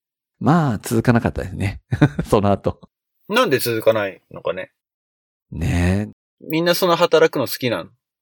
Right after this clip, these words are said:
Speaker 1: そういうわけじゃないけれど、結局なんか、強制的に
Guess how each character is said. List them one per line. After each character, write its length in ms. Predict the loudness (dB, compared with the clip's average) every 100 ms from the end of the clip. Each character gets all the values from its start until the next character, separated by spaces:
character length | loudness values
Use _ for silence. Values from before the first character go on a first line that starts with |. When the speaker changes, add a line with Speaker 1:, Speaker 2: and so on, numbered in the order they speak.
| _ _
Speaker 1:
そ 320 | -18 -8 -2
う 60 | 0
い 100 | 2
う 40 |
わ 80 | 0
け 120 | 0
じ 100 | 0
ゃ 60 | 2
な 120 | 2
い 60 | 2
け 100 | 0
れ 80 | -2
ど、 80 |
結 180 | -4 -6
局 200 | -6 -2
な 100 | -2
ん 20 | 0
か、 100 | -2 -2 -10 -2
強 220 | 2 2
制 180 | 6 4
的 260 | 4 2 2
に 520 | 2 2 -2 -12